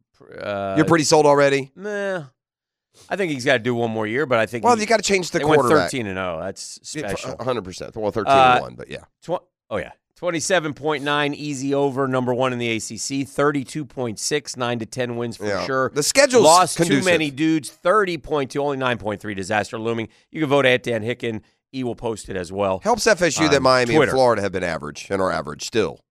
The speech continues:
Speaker 2: until they prove differently. So that helps. I mean, those are
Speaker 1: Mm-hmm.
Speaker 2: two games on their schedule that should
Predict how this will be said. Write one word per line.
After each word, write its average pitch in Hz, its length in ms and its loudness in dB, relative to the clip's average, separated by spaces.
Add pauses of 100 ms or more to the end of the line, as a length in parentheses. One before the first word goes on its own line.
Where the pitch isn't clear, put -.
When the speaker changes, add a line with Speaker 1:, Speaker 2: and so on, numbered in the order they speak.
(140)
Speaker 2:
until 95 160 -4
they 87 100 -2
prove 85 240 -4
differently. 92 380 -4
So - 140 -12
that 196 180 -6
helps. 113 280 -2
I 143 60 -4
mean, 143 120 -4
those 160 180 -6
are 156 40 -12
Speaker 1:
Mm-hmm. 87 60 -16
Speaker 2:
two 147 160 -8
games 120 240 -4
on 120 80 -4
their 113 140 -2
schedule 107 380 -4
that 101 140 -6
should 110 280 -8